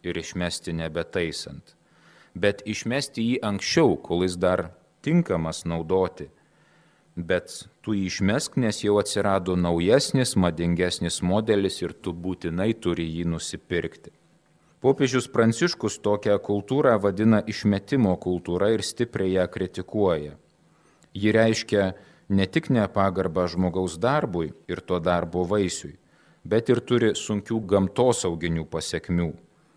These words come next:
nes anot popiežiaus vis labiau paverčia žemę milžiniškų šiukšlių sąvartynu. E, Laudato Si dvidešimt pirmam numerį jis taip rašo.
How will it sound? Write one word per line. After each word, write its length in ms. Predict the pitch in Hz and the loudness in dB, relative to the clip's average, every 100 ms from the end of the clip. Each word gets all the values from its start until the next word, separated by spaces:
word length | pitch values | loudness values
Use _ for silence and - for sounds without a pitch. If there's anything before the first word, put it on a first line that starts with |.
| _ _ | _ _
nes 260 | 87 87 90 | -2 -2 0
anot 320 | 87 90 - | 2 2 0
popiežiaus 720 | 104 131 135 120 110 101 - - _ _ - | 2 2 2 0 0 0 -4 -10 _ _ -10
vis 200 | 92 - | -8 -4
labiau 360 | 92 85 113 | -2 2 2
paverčia 560 | 117 95 92 95 - 92 | 2 -2 -2 -2 -4 -6
žemę 540 | 90 95 101 98 95 - | -2 0 2 2 0 0
milžiniškų 880 | 92 104 117 113 120 113 - 98 | 2 2 2 0 0 0 -2 -8
šiukšlių 440 | - 90 - 98 95 - | -6 -8 -6 -4 -4 -4
sąvartynu. 840 | - 92 90 92 - 95 85 76 | -4 -2 0 0 -2 -2 -2 -4
E, 960 | - _ _ _ _ _ - 82 82 82 | -8 _ _ _ _ _ -12 -6 -4 -4
Laudato 640 | 82 85 82 87 85 87 | -2 -2 0 -2 -2 -6
Si 200 | - 117 | -6 -6
dvidešimt 560 | 104 92 87 - 87 - | -4 -4 -4 -2 -4 -4
pirmam 400 | 87 90 87 87 | -2 0 2 2
numerį 400 | 87 78 76 73 | 2 0 -4 -8
jis 100 | - 82 | -10 -10
taip 180 | 76 | -8
rašo. 420 | 82 71 69 - | -4 -6 -6 -14